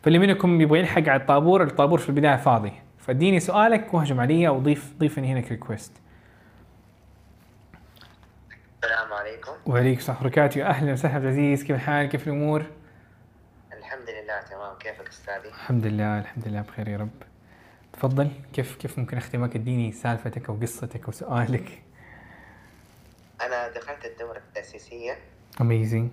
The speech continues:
Speaker 1: حلو.
Speaker 2: آه، وخلصتها تمام.
Speaker 1: ما شاء الله. That's amazing. حلو. حلو.
Speaker 2: وحسيت التطور حلو من
Speaker 1: جميل.
Speaker 2: رواية الكبار.
Speaker 1: جميل،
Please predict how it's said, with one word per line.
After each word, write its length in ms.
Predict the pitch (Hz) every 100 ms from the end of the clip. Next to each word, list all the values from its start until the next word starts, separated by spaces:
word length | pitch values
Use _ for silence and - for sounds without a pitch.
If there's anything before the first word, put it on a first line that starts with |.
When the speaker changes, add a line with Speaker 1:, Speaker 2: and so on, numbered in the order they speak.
| - _ -
Speaker 1:
حلو. 280 | - 120 117 120 - _ _ - -
Speaker 2:
آه، 320 | - 113 113
وخلصتها 680 | - 120 123 - - 92 92 -
تمام. 240 | 95 104 - _ _ -
Speaker 1:
ما 180 | 123
شاء 200 | 110 -
الله. 680 | 123 110 110 110 110 110 110 110 -
That's 140 | 117 113
amazing. 560 | 120 110 110 113 110
حلو. 300 | - 117 120 123 - _ _ -
حلو. 160 | 127 120 - -
Speaker 2:
وحسيت 340 | - - -
التطور 500 | - - - 127 117 113
حلو 160 | 107 95 - _ _ - - -
من 60 | -
Speaker 1:
جميل. 360 | 127 117 104
Speaker 2:
رواية 180 | 107 113
الكبار. 640 | 113 101 - - 104 95 - - _ _ _ _ _
Speaker 1:
جميل، 420 | - 123 120 113